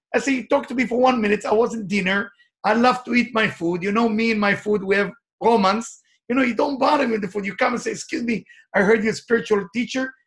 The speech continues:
Tell me the answer.'" See, I couldn't just, I don't even know you. And I host one of his first show, and people love him and enjoy, and he become more and more famous. And I'm so happy for him. And for people who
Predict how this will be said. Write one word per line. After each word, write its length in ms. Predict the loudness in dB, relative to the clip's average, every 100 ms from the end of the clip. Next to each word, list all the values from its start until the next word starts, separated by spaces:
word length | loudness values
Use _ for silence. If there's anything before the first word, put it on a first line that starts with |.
| _
Tell 140 | 0 2
me 120 | 2
the 120 | 2
answer.'" 420 | 2 -2 -8 -16 _ _ _
See, 180 | -6 -4
I 100 | -4
couldn't 520 | -4 -2 -2 -4 -4
just, 260 | -2 -2 -6 _ -8
I 60 | -2
don't 240 | 0 2
even 180 | 0 2
know 160 | 2
you. 200 | 0 -4 -12 _ _ _ -8
And 140 | -2
I 140 | 2 2
host 380 | 2 0 0
one 140 | 0 0
of 100 | -2
his 160 | -8
first 280 | -4 -4 -2
show, 420 | 0 2 2 0 _ _ _ _ -4
and 360 | 0 0 0
people 220 | -4 -6 -4
love 300 | 0 2 0 -6
him 120 | -8 -6
and 100 | -6
enjoy, 420 | -6 0 0 0 -6 _ -8
and 100 | -4
he 60 |
become 280 | -4 -2 -2
more 180 | -2 -4
and 80 | -6
more 160 | -8
famous. 560 | -2 -2 -2 -6 -14 _ _ _
And 140 | -6 -4
I'm 100 | -4
so 220 | 0 4
happy 380 | 6 4 2 -6
for 180 | -12 -10
him. 160 | -12 -14 _ _ _ _ _ _ -10
And 140 | -8
for 200 | -6 -6
people 320 | -2 -2 0 0
who 300 | 0 -4